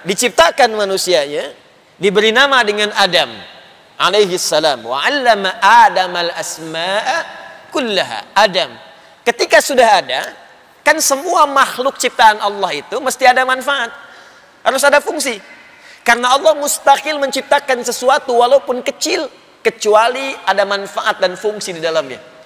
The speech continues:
Walaupun itu nyamuk. Quran surah kedua ayat dua puluh enam, paling kanan pertengahan. "Innallaha la yastahi ay yadriba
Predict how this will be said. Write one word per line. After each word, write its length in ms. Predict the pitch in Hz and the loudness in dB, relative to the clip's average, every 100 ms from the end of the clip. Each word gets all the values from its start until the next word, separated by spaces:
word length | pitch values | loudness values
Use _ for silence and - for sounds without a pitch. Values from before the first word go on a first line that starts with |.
| _ _ | _ _
Walaupun 400 | - 165 190 214 | -4 -2 0 -2
itu 80 | 220 | -4
nyamuk. 400 | 233 240 254 240 - - - - | 0 0 2 -2 -4 -14 -20 -8
Quran 320 | 170 190 202 | -2 -2 -2
surah 320 | 196 240 208 190 | -4 -2 -2 -4
kedua 320 | 190 220 208 | 0 2 4
ayat 160 | 202 | 2
dua 160 | 180 190 | 0 -4
puluh 240 | 190 190 | -2 -4
enam, 240 | 202 175 113 95 | -2 -4 -4 -10
paling 160 | 143 160 180 | -8 -6 -4
kanan 240 | 196 185 | -2 -4
pertengahan. 560 | 170 160 165 165 139 113 - - 143 | -8 -8 -6 -6 -8 -12 -20 -14 -8
"Innallaha 1200 | 202 226 226 220 214 202 196 196 220 208 165 151 | -6 -6 -6 -4 -2 -2 -2 2 4 4 2 -4
la 400 | 143 170 208 220 | 0 4 6 6
yastahi 880 | 208 202 - - 220 214 143 143 117 131 | 2 -2 -4 -2 -2 -2 -8 -12 -8 -4
ay 400 | 180 233 233 208 | -4 -4 -2 0
yadriba 720 | 247 175 156 233 247 349 | 0 -2 -8 -6 -2 -2